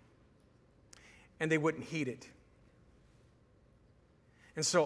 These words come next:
all of the people living in darkness, spiritual darkness, that they were called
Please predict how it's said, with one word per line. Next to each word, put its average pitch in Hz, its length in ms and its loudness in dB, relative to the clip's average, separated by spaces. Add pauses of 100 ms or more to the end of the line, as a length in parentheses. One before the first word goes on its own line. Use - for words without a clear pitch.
all 220 480 12
of 233 60 0
the 233 100 6
people 214 300 2
living 165 280 4
in 143 240 -2
darkness, - 420 -2
spiritual 165 600 0
darkness, - 760 -8 (760)
that 131 120 -8
they 156 140 4
were 175 120 2
called 117 600 -2